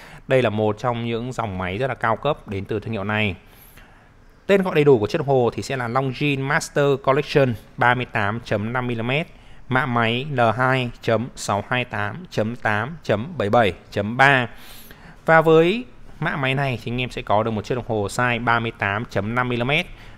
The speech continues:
Thông thường thì với phiên bản này thì anh em sẽ chỉ thấy được size ba mươi sáu là chủ yếu ở trên thị trường mà thôi. Còn size ba mươi tám chấm năm thì cực kỳ là hiếm anh em nhé. Ở đây thì mình sẽ có được thiết kế ba kim một lịch với phần ô lịch được đặt ở góc ba giờ.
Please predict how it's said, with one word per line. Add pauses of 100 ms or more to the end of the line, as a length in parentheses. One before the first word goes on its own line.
(100)
Thông
thường
thì
với
phiên
bản
này
thì
anh
em
sẽ
chỉ
thấy
được
size
ba
mươi
sáu
là
chủ
yếu
ở
trên
thị
trường
mà
thôi. (500)
Còn
size
ba
mươi
tám
chấm
năm
thì
cực
kỳ
là
hiếm
anh
em
nhé. (1900)
Ở
đây
thì
mình
sẽ
có
được
thiết
kế
ba
kim
một
lịch
với
phần
ô
lịch
được
đặt
ở
góc
ba
giờ.